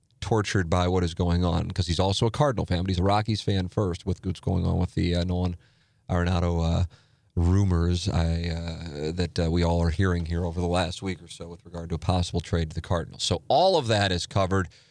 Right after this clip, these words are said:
It's a conversation that I think you will enjoy. I also think probably some, some,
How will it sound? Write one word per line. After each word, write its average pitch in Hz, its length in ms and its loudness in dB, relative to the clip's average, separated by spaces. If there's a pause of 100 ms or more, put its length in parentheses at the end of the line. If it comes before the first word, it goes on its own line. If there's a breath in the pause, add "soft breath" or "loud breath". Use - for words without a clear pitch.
(240 soft breath)
It's - 80 -10
a - 60 -12
conversation 104 760 0
that 90 100 0
I 87 60 0
think 143 400 -4
you 127 80 2
will 123 160 2
enjoy. 107 400 2
I 127 120 0
also 107 340 -2
think 98 260 -6
probably 104 440 -6
some, 101 340 -4
some, 98 220 -4